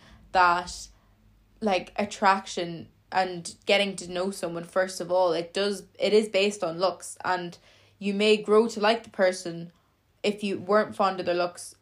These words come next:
from the start based on personality, because you're, like, kind of forced into it, whether that's, like, working or, like, you're in the same school or something like that, because obviously feelings develop from personality as well,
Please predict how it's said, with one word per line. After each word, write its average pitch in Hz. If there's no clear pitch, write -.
from 180
the 170
start 220
based 180
on 180
personality, 196
because 185
you're, 170
like, 170
kind 185
of 165
forced 220
into 226
it, 196
whether 175
that's, 170
like, 175
working 185
or, 165
like, 165
you're 185
in 185
the 165
same 170
school 254
or 208
something 180
like 170
that, 180
because 214
obviously 262
feelings 220
develop 185
from 175
personality 170
as 160
well, 180